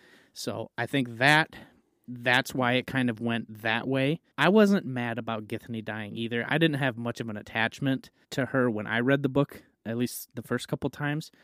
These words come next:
I always thought of her as just, like, the distraction. Like, she was the, she was the, the red, uh, the red blanket for the Ox. And just,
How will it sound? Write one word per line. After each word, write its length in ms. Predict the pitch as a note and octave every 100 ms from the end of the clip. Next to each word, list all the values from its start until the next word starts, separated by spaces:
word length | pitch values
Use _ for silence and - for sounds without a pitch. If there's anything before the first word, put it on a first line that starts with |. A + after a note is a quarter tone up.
| _ _ -
I 140 | C3
always 280 | D#3 D#3+ D3
thought 200 | - C#3
of 120 | B2+ -
her 140 | B2+
as 180 | A#2 A2
just, 220 | A2+ -
like, 180 | A2+ A2 - G#2
the 140 | A#2+
distraction. 760 | A2+ A2 - A2 G2+ - B2+ C#3+ _ _ _ _ _ -
Like, 120 | G2+
she 200 | - B2+
was 280 | A#2+ A#2+ -
the, 420 | A#2 G#2+ G#2+ G#2+ -
she 180 | - B2
was 200 | A2 G2+
the, 220 | G#2 G2+ A2+
the 140 | A2+
red, 320 | A2 G#2+ G#2+ A2+
uh, 140 | A2 -
the 80 | A#2
red 200 | A2 G2
blanket 400 | A2+ A2+ A2+ A2+
for 100 | -
the 100 | G2 -
Ox. 420 | G#2+ F#2+ - - _ _ _ _ -
And 380 | G#2+ G#2 G2+ G2+
just, 320 | A#2+ - -